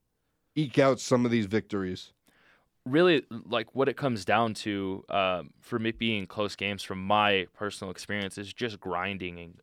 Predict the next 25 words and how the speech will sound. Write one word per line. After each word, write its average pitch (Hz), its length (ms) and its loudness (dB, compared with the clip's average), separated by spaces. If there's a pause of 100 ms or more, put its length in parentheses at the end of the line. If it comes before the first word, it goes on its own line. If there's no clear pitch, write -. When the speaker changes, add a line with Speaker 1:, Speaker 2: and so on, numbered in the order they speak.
Speaker 2:
and, 87 320 -12 (960)
uh, 92 240 4
squeezing 107 420 -2
out 98 160 0 (120)
every 104 480 2
last, 95 760 -2 (100)
uh, 87 380 -4 (640)
juice 101 360 -4
of 101 180 -2
basketball 90 580 -2
that 85 220 -8
you 98 140 -12
can 92 640 -6
to 87 140 -14 (200)
get 101 280 0
those 92 260 -4
last 87 240 -2
shots, - 380 -6
to 95 80 -10
get 101 280 -6
those 95 200 -4
game-winning 90 500 -6
shots 80 540 -6
that 85 200 -6
will 87 160 -12